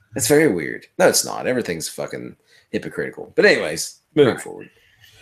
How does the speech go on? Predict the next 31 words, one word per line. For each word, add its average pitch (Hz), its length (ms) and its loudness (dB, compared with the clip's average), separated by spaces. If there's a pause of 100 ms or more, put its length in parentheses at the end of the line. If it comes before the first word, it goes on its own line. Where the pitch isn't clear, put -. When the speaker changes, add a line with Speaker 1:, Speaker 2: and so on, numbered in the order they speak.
(1600)
Speaker 2:
Well, 160 140 4
it 139 80 4
depends 127 260 0
on 117 80 2
who 123 100 -2
the 110 120 0
reviewer 95 440 -6
is. - 240 -14 (1600)
Speaker 1:
Yeah. 78 240 -2 (380)
Speaker 2:
Yeah. - 180 -10 (640)
Uh, 117 180 4
the 110 100 4
PlayStation 185 840 4
four, 175 760 6 (160)
um, 165 1000 2
Ratchet 151 340 0
and 120 180 -6
Clank. 135 720 -4 (960)
Uh, 90 120 -8 (200)
I 101 60 -12
guess 107 180 -2
they're 107 100 -4
calling 107 340 -2
it 82 40 -8
a 87 60 -10
reimagining 95 880 -4
or 87 160 -2
refreshing, 101 840 -2
wherever 95 300 0
you 92 140 -4
wanna 90 280 -4